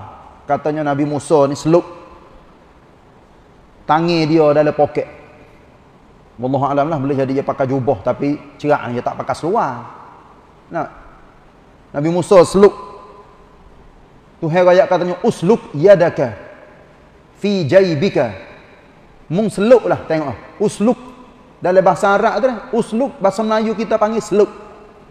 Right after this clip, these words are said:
Hak tular ya. Sing lekah. "Usluk yadaka." Mung seluk lah. Pok-, itu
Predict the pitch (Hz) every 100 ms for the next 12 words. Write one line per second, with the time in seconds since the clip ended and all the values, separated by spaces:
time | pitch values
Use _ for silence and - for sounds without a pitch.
0 | - - - 180 240 170 131 110 - 240
1 | 247 214 240 226 - 131 - - - -
2 | - - - - - 294 277 190 254 -
3 | 156 240 226 196 202 156 120 - - -
4 | - - 262 - 277 349 - 214 127 -
5 | - - 233 - - 214 220 214